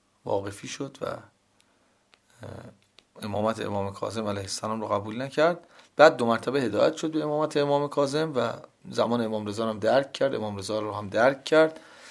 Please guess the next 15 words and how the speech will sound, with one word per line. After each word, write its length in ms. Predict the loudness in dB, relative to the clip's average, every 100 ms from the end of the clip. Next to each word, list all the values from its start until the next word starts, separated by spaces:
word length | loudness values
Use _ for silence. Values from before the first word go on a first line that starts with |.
| -20 _
و 60 | 2
امام 320 | 6 6 6
رضا 280 | 4 8 8
باعث 220 | 10 4
شدن 380 | 0 -6 -6 -6
که 320 | -6 -6 -8 _ _ _ _ _
به 80 | -8
حساب 240 | -2 -2 0
دو 80 |
مرتبه 340 | 0 0 -2 -4
به 100 | 0
راه 240 | 0 0
راست 280 | 0 -2 -2
هدایت 280 | -6 -6 -8
شد. 180 | -16